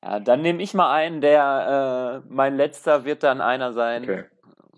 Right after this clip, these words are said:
Speaker 1: der nicht Werder Bremen in seiner Station hatte.
Speaker 2: <laughs> Okay.
Speaker 1: Ähm, erste Station, äh, lautet der, heißt der Verein A B steht hier, Akademies Geboldclub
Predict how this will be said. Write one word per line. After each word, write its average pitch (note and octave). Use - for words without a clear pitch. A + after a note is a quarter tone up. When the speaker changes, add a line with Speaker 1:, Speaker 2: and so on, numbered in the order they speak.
Speaker 1:
der A2+
nicht A2+
Werder G#2
Bremen G#2
in G2+
seiner G2+
Station G#2
hatte. A#2
Speaker 2:
<laughs> C#3
Okay. B2+
Speaker 1:
Ähm, B2
erste F#3+
Station, E3+
äh, G1+
lautet C#3+
der, C#3
heißt D3
der C#3+
Verein C#3
A C#3
B A#2
steht G#2+
hier, A2+
Akademies C3
Geboldclub D3